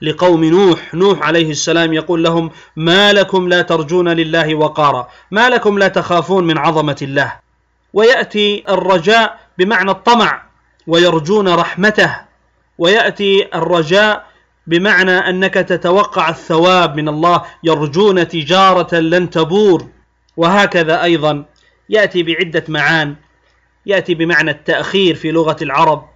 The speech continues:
ويأتي بمعنى الترك والتأخير أيضًا، "ترجي من تشاء منهن"، قالوا: "أرجه وأخاه". لكن عند أهل السنة والجماعة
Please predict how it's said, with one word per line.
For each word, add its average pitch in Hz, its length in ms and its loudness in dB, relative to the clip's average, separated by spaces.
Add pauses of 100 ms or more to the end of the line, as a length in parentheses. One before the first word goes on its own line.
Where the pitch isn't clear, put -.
(480)
ويأتي 165 380 -2
بمعنى 156 380 -2
الترك 165 560 -2
والتأخير 165 680 -4
أيضًا، 160 400 -2 (260)
"ترجي 170 400 0
من 156 200 -4
تشاء 170 440 -2
منهن"، 165 520 -2 (400)
قالوا: 175 720 2
"أرجه 165 360 0
وأخاه". 165 720 0 (920)
لكن 247 540 -2 (400)
عند 220 260 -4
أهل 214 260 -2
السنة 190 420 -6
والجماعة 180 680 -4